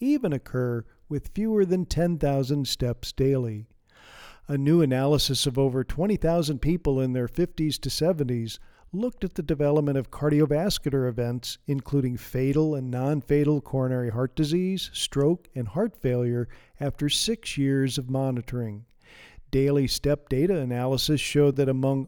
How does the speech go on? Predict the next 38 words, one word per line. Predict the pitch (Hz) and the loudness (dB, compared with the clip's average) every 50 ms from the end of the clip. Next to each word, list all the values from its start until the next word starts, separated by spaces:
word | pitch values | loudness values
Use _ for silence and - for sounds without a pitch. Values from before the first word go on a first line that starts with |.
| _ - | _ -2
older | 156 196 240 226 226 190 | -2 0 0 2 0 0
adults | 156 131 117 131 127 123 123 - - | 0 0 0 -2 -2 -2 -4 -4 -6
sixty | - - 226 220 - - - 208 | -6 -6 -6 -6 -6 -6 -4 -2
years | 190 170 156 156 156 151 127 | 0 2 2 4 4 4 4
of | 143 139 120 | 2 0 0
age | 123 123 123 123 120 120 | 0 0 0 -2 -2 -2
or | 127 117 | -4 -2
greater | 107 123 143 175 190 156 135 123 117 - - _ | 0 2 2 2 2 2 0 -2 -4 -6 -10 _
who | _ - 143 | _ -2 0
walk | 143 135 127 131 139 135 - - | 0 0 0 -2 -2 -4 -4 -4
between | - 127 - 127 139 135 123 113 | -6 -4 -4 -2 -4 -4 -4 -4
six | - - - 208 - - - | -2 -2 -2 -4 -4 -6 -6
thousand | - 190 185 185 190 190 180 165 190 190 185 190 - - | -4 -2 -2 0 0 0 0 0 -2 -4 -4 -6 -6 -4
and | 135 135 123 117 | -2 -2 -2 -2
nine | 123 135 170 208 226 196 | -2 -2 -2 -2 -2 0
thousand | - 143 143 139 139 123 135 131 120 | 0 0 0 0 0 -2 -4 -4 -4
steps | - - 139 127 - - - | -4 -4 -4 -4 -4 -8 -10
per | - - 131 | -6 -6 -4
day, | 113 123 117 110 107 107 107 - - - - - - - | -4 -4 -4 -4 -6 -8 -10 -12 -18 -20 -20 -18 -8 -4
there | 135 135 | -2 0
was | 131 123 - | 0 0 0
a | 131 117 - - _ - | -2 -4 -4 -8 _ 0
forty | 202 214 226 233 226 226 208 | 2 4 4 4 2 2 0
to | 208 | 0
fifty | - - - 190 190 - - 196 | 2 2 2 2 2 2 -4 -4
percent | - - 170 - - - 147 143 135 139 | -2 -2 -2 0 0 -2 -2 -2 -2 -2
reduced | 127 131 131 131 117 117 123 - 208 220 220 - - - | -2 0 0 0 -2 -4 -4 -2 0 0 0 -2 -4 -6
risk | 165 175 220 226 165 - - - - | -4 -2 0 0 0 -2 -2 -2 -4
of | 135 - | -4 -4
cardiovascular | - - 143 143 139 143 147 135 135 127 127 117 - - - 131 143 151 | -4 -4 0 2 2 2 2 2 0 0 -2 -4 -6 -4 -2 2 2 2
events, | 151 135 170 170 147 120 107 - - - - - - | 2 2 2 0 -2 -4 -6 -8 -10 -12 -12 -14 -14
such | - - - 135 120 - | -8 -4 -4 -4 -2 -4
as | 127 113 127 | -4 -4 -4
a | 117 | -4
heart | - - 123 127 127 | -4 -2 -2 -2 0
attack | 131 120 - 123 131 127 117 - | -2 -2 -2 -2 -2 -2 -4 -4
or | 131 123 | -6 -6
stroke, | - - - - 147 196 214 151 - - - | -4 -4 -2 0 2 2 2 0 -2 -6 -14